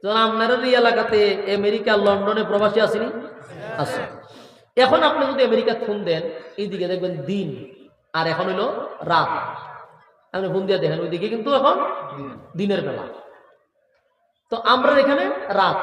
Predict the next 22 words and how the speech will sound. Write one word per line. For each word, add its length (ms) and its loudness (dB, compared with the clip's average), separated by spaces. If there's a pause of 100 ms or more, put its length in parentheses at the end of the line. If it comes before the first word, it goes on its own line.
(1600)
তো 80 0
রাত্রের 540 4
বেলা 260 6
যে, 380 4
যে 60 2
প্রচন্ড 540 4
রৌদ্রের 480 4
মধ্যে 260 2
যদি 200 -4
দাঁড়ায় 320 4
থাকে, 280 0
আর 80 0
আমি 160 0
এখান 260 -2
থেকে 180 2
যদি 220 -2
তারে 260 2
ফোন 380 -2
দেই, 180 2
ভিডিও 400 0
কল 380 2
দেই, 140 -2